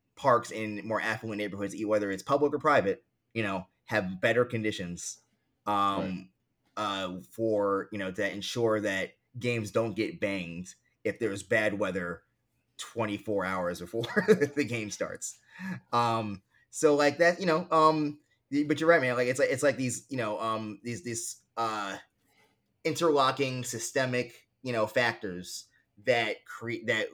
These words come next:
Speaker 1: lead to the talented ten-year-old kid decide,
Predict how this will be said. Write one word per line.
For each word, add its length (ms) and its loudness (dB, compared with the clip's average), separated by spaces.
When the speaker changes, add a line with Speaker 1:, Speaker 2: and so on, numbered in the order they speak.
Speaker 1:
lead 380 -2
to 500 -4
the 360 -6
talented 440 -4
ten-year-old 600 -4
kid 280 2
decide, 460 0